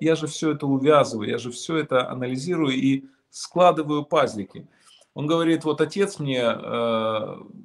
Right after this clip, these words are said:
когда уже был на пенсии, Никита Сергеевич Хрущев, и когда он диктовал ему свои мемуары, они были очень близки, он мне говорит: ты знаешь, вот на фронте, э, перед планированием какой-то операции,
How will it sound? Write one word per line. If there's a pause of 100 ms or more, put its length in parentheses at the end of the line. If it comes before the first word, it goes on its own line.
(140)
когда
уже
был
на
пенсии,
Никита
Сергеевич
Хрущев, (640)
и
когда
он
диктовал
ему
свои
мемуары,
они
были
очень
близки,
он
мне
говорит:
ты
знаешь,
вот
на
фронте, (840)
э, (560)
перед
планированием
какой-то
операции,